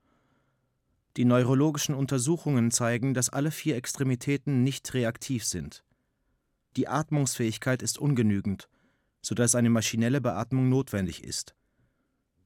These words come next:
Auf Wunsch der Angehörigen wird der Patient entlassen und in ein anderes Krankenhaus eingeliefert. Professor Doktor Hayrullah Bey, Privatdozent Doktor Ragib,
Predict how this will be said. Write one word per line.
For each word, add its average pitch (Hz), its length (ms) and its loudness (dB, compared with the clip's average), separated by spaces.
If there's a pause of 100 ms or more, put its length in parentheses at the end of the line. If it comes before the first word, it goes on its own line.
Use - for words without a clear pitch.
(220)
Auf 120 160 2
Wunsch 165 220 4
der 156 160 2
Angehörigen 139 760 2 (320)
wird 143 160 -4
der 135 80 -2
Patient 139 400 0
entlassen 117 640 0 (380)
und 110 160 0
in 127 100 4
ein 127 140 4
anderes 117 380 0
Krankenhaus 95 420 -2
eingeliefert. 92 720 -6 (1040)
Professor 151 440 0
Doktor 127 460 0
Hayrullah 123 560 2
Bey, 135 320 0 (560)
Privatdozent 135 800 0
Doktor 113 300 0
Ragib, 110 440 0